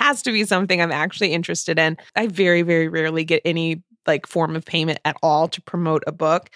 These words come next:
And I'm okay with that because I think that if people see it on my page, a lot of times folks don't read captions, myself included. They're just like, "Oh, cool. Oh, yeah, this book with this cover."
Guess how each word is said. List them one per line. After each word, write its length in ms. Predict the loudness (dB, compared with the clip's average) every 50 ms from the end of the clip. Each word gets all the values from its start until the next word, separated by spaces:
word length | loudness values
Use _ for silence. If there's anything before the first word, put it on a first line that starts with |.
| -6 -2 0
And 120 | 2 2
I'm 140 | 2 2 2
okay 320 | 0 -2 -4 -10 -8 -6 -4
with 200 | -4 -4 -2 0
that 320 | 0 2 2 2 0 -4
because 500 | -6 -8 -6 -2 2 2 4 4 2 2 0
I 80 | -2 -2
think 280 | 0 0 -2 -2 -2 -6 _ _ _ 0
that 380 | 2 4 4 4 4 2 -2 _ 0
if 160 | -2 -2 -2 -2
people 260 | -4 -4 -2 -2 -2
see 220 | -2 0 0 2
it 80 | 2 4
on 180 | 2 2 2
my 120 | 0 -4 -6
page, 680 | -6 -6 -4 0 2 2 4 4 2 2 0 -4 -8 -8 _ _ _
a 80 | -2 2
lot 180 | 4 4 4
of 60 | 2
times 260 | 0 -2 -2 -2 0 0
folks 220 | 0 0 0 0
don't 140 | 0 -2 0 0
read 160 | -2 -4 -4
captions, 520 | -4 -2 -2 -2 -2 -2 -4 -4 -4 -2
myself 380 | -2 -2 -2 0 0 0 0 -2
included. 480 | -6 -6 -2 0 0 2 2 2 2
They're 100 | 2 0 0
just 200 | 0 -2 -2 -2
like, 140 | -2 -2 -2
"Oh, 120 | -2 -2
cool. 380 | 0 2 2 4 4 2 0 -2 -4 _
Oh, 80 | 0 0
yeah, 220 | 2 2 2 2
this 200 | 2 0 -2 -2
book 260 | 0 0 0 0 0 -2
with 120 | -2 -2
this 180 | -2 -2 -4 -2
cover." 420 | -2 0 2 4 4 2 2 0